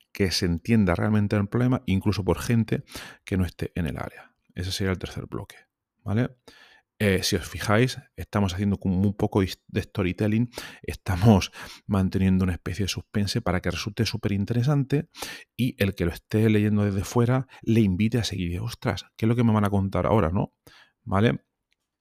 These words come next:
Bien, entonces ahora vendría la cuarta parte. En esa cuarta parte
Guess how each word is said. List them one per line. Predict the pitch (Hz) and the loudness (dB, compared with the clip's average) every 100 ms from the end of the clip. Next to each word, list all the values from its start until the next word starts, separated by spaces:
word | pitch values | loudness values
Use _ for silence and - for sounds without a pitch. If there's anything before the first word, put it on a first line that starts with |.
| _ | _
Bien, | 110 98 87 - | -2 0 0 -4
entonces | 95 113 104 | 0 0 2
ahora | 110 110 | 2 4
vendría | 107 110 117 127 - - - - - | 2 2 2 0 -2 -20 -20 -20 -2
la | 101 90 | 0 2
cuarta | 95 - 85 | 2 0 -6
parte. | 87 85 - 131 _ _ | -6 -10 -14 -20 _ _
En | 98 98 | 0 2
esa | 98 107 | 2 2
cuarta | 104 104 110 | 2 2 2
parte | 120 - 143 | 0 0 -2